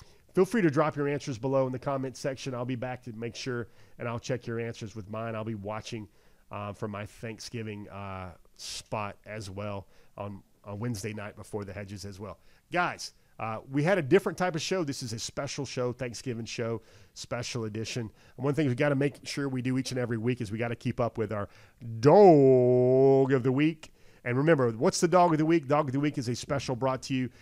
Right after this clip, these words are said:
uh, special edition enhancement for the twenty twenty-three season on Before the Hedges, brought to you by Kroger,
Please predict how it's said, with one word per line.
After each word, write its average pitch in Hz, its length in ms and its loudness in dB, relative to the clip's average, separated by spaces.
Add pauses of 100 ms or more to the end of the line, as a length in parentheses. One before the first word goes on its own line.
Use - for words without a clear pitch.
(220)
uh, 110 260 -6
special 156 520 -4
edition 127 540 -6
enhancement 127 600 -6
for 131 100 -10
the 127 80 -8
twenty 135 260 -6
twenty-three 139 920 -6
season 135 400 -2
on 123 140 -2
Before 127 260 -4
the 123 80 -6
Hedges, 110 340 -8
brought 113 280 -8
to - 80 -10
you 113 40 -8
by 104 140 -8
Kroger, 135 440 -2